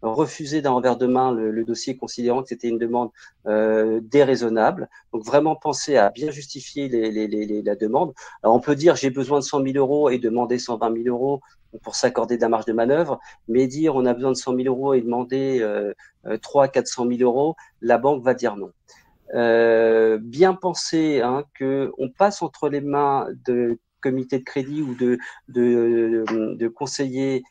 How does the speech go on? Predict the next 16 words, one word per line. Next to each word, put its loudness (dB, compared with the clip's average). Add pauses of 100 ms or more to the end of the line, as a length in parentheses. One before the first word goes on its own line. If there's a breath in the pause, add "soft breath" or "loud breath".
(180)
bancaires 2
dans 2
leur 4
délégation, 4
qui, -12
donc, -2
ils -10
vont 2
engager 2
leur -2
signature. -4
Donc, -8
il -16
faut -8
quand -4
même -2